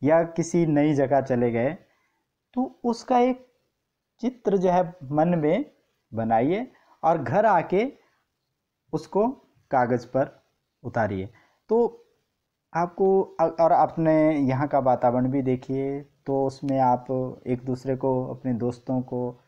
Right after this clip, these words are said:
अपने भाई बहनों को बता सकते हैं कि इस तरह की चीज़ें मैंने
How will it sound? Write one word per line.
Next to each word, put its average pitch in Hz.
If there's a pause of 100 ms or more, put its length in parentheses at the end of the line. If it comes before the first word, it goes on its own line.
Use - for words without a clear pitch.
(480)
अपने 135
भाई 110
बहनों 123
को 123
बता 117
सकते 110
हैं 139
कि 143
इस 135
तरह 147
की 139
चीज़ें 127
मैंने 147